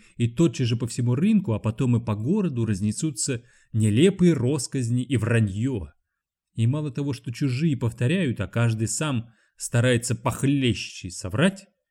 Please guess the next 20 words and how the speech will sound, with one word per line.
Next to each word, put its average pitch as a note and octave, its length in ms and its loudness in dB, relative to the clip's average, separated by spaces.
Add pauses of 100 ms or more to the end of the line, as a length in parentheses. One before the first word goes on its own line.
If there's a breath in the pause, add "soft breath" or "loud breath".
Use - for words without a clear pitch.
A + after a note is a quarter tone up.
(540)
и A#2 80 2
обязательно C#3+ 720 4
действующее A#2 580 0
лицо F3 500 -2 (300 loud breath)
время A2 440 4
и G#2+ 140 -6
место F3+ 520 -2
действия A2+ 1000 -4 (280)
точно A2 360 -2
обозначит. D#3+ 680 -4 (680)
«Слышали, C3+ 680 -4
утром-то B2 640 -6
сегодня C3 920 -10 (760)
под A#2 220 -4
каменным C#3 520 6
мостом G#2 680 -2
кит - 640 0
на - 240 4
мель D#3+ 440 6
сел, A#2 520 0